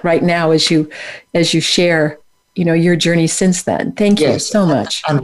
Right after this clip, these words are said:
Speaker 2: we, we had, uh, I mean, when, when I read now and talk to people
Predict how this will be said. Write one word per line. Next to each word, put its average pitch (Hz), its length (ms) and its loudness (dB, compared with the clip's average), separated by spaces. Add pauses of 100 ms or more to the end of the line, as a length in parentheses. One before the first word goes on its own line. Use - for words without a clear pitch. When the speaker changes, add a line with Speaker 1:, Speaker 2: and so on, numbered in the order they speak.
Speaker 2:
we, 180 280 4
we 170 340 4
had, 139 580 0 (360)
uh, 120 500 -2 (140)
I 151 100 -2
mean, 139 220 2
when, 143 180 2 (140)
when 147 160 0
I 180 220 2
read 143 400 2
now 131 420 0
and 113 180 -2
talk 147 320 0
to - 60 -10
people 127 500 -4